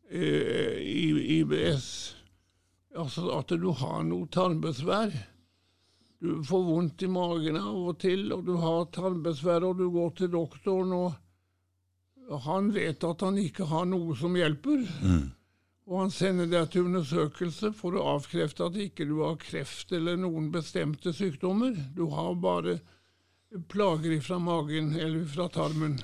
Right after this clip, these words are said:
Speaker 2: Jeg har jo to gode venner som har skikkelig problemer med det her.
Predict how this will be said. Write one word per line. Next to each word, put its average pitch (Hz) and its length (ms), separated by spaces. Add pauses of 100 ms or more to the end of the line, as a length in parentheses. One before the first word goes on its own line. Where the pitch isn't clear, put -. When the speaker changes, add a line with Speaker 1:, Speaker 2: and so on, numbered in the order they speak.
Speaker 2:
Jeg 113 180
har 98 160
jo 117 60
to 107 260
gode 104 300
venner 98 260
som 95 380
har - 340
skikkelig - 600
problemer 80 360
med 76 140
det 73 80
her. 120 140